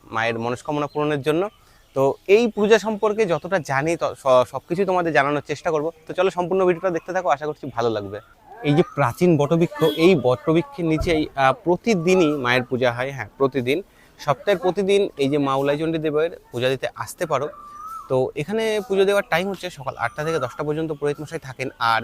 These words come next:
শনি আর মঙ্গলবার কিন্তু, আহ, পুরোহিত মশাই প্রায় বারোটা পর্যন্ত থাকেন, সকাল আটটা থেকে। আর তাছাড়াও এখানে, এ, বীরনগর এবং বীরনগরের পার্শ্ববর্তী অঞ্চলের অনেক মানুষজন আসেন,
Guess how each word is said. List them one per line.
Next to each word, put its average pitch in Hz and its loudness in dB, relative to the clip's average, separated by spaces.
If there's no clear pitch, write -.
শনি 190 -4
আর 135 -6
মঙ্গলবার 151 0
কিন্তু, 135 -6
আহ, 113 2
পুরোহিত 139 0
মশাই 143 -4
প্রায় 127 0
বারোটা 113 0
পর্যন্ত 127 -4
থাকেন, 131 -10
সকাল 123 -10
আটটা 110 -10
থেকে। 131 -6
আর 117 -6
তাছাড়াও 175 -2
এখানে, 160 -2
এ, 127 -6
বীরনগর 143 0
এবং 143 -2
বীরনগরের 139 -4
পার্শ্ববর্তী 135 -8
অঞ্চলের 135 -6
অনেক 131 -8
মানুষজন 135 -6
আসেন, 131 -8